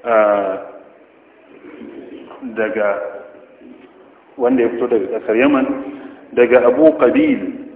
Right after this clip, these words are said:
Al-Mu'arif, Al-Mu'afiri, ah, wanda shine Huyay bin Hani bin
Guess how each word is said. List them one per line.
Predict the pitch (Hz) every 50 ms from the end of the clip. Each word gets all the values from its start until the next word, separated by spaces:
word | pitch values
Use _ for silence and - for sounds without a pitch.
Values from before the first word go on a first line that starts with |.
| - - - _ _ _ _ _ -
Al-Mu'arif, | 113 113 110 104 107 101 104 107 120 131 131 131 127 107 - - - - -
Al-Mu'afiri, | 110 110 107 107 113 107 - 110 107 104 104 117 127 131 135 - 117 113 113 127 151 - - - - - - - - - - - - _ - _ _ _
ah, | - 120 110 107 107 104 101 98 101 -
wanda | - 120 123 127 113 -
shine | - 131 120 117 104 - -
Huyay | 104 110 127 135 127 110
bin | 113 113 113
Hani | 98 - - 147 165 185 220 254 110 98 90 - - - - - - - - -
bin | 117 113